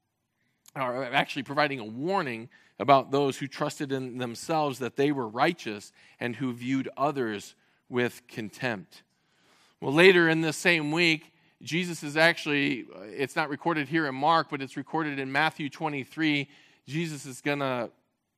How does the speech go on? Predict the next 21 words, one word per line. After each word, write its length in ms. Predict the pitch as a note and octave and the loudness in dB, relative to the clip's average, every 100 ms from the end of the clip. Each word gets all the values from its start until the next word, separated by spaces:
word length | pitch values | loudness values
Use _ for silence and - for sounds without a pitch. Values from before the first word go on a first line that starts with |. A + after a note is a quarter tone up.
| _ _ E2+ D#2 | _ _ -20 -14
the, 140 | B2+ | -12
the 100 | B2+ | -8
gloves 380 | B2+ C#3 D#3 C#3+ | -6 2 2 2
are 60 | C#3 | -2
gonna 200 | C3+ C#3 | -4 -4
come 180 | D3+ C3+ | -2 2
off 240 | C3 B2 | 2 2
even 240 | C3+ A#2 | -4 -4
more. 380 | A#2+ B2+ A#2+ G#2 - _ _ - | -6 -4 -4 -6 -12 _ _ -2
And 100 | D3+ | -2
he's 160 | D3 | 0
gonna 220 | D3+ D3 | -2 -4
provide 600 | C3+ C#3 C#3 D3 C#3 B2 - - | -2 4 10 10 10 2 -12 -18
seven 640 | - - F#3+ F#3+ F3+ D3+ C3 | -14 2 8 8 6 0 -2
woes 680 | C3 E3 E3+ D#3 B2+ B2 C#3+ | 8 12 12 10 6 0 -2
against 580 | C#3+ D3 D#3 C3 - - _ - | 0 2 0 -2 -12 -16 _ -2
these 340 | C3+ C3+ A#2 | 0 0 -2
leaders 460 | C3+ D3 C#3+ B2 A#2+ | 2 4 4 0 -4
in 160 | B2+ | -4
Matthew's 480 | B2+ C3+ - B2 G#2+ | 0 0 -2 -6 -6
account. 460 | A#2+ - C#3 B2 | -6 0 2 2